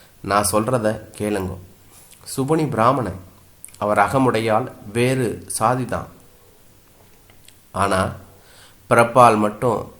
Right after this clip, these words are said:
பிராமணர் சாதி வருவதில்லை. அவ அதுக்கப்புறம் செய்த செயல்களிலும் நடந்துண்ட வாழ்க்கை முறையும் அனுஷ்டானங்களும் தான் ஆக்குகிறது. அதுவே அவளை சுப்புனிக்கு ஏத்தபடி ஆக்கிடுது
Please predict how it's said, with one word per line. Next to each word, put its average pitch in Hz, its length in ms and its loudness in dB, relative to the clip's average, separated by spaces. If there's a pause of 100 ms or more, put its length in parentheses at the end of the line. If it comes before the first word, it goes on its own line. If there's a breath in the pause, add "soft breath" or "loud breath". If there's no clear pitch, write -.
(160)
பிராமணர் 110 560 4
சாதி 95 400 0 (160)
வருவதில்லை. 95 640 -4 (1160 loud breath)
அவ 104 240 4 (120)
அதுக்கப்புறம் 104 680 -2 (120)
செய்த 113 360 -2
செயல்களிலும் 107 720 -2 (420)
நடந்துண்ட 117 540 0 (320)
வாழ்க்கை 120 460 2
முறையும் 101 500 -4 (580 soft breath)
அனுஷ்டானங்களும் 107 920 0
தான் 92 220 -4 (480)
ஆக்குகிறது. 95 680 -2 (800 soft breath)
அதுவே 104 320 0
அவளை 107 280 2
சுப்புனிக்கு 107 560 -4
ஏத்தபடி 104 520 -4 (340)
ஆக்கிடுது 95 520 0